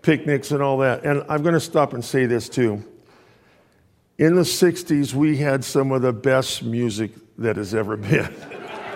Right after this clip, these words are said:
Give me Carole King over Miley Cyrus any day. <laughs>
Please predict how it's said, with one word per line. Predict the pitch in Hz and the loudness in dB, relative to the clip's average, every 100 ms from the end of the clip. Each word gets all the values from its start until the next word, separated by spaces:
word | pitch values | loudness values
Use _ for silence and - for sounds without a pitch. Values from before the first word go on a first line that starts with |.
| - - 165 - - - - - - - - - - - - - - - - - - - - - - - - - - - - - - - - - - - - - - - - - - 180 | -12 -8 -8 -8 -14 -14 -12 -10 -10 -10 -10 -12 -10 -10 -8 -10 -10 -10 -8 -8 -8 -8 -6 -6 -6 -8 -8 -8 -8 -8 -8 -8 -10 -10 -12 -10 -10 -10 -10 -10 -10 -12 -12 -12 -6 2
Give | 214 247 | 4 6
me | 254 | 4
Carole | 202 - 220 220 196 | 2 4 4 6 2
King | - 214 196 185 | 2 4 6 4
over | 180 180 160 | 4 4 4
Miley | 156 156 156 151 | 4 6 6 4
Cyrus | - 147 139 139 135 - 156 | 4 4 4 4 0 -6 -4
any | 123 117 | -2 0
day. | 127 156 110 92 - - - - - - - - | 2 2 2 -2 -12 -14 -14 -14 -16 -14 -6 0
<laughs> | - - 139 196 262 - | 0 0 -2 -2 -2 -6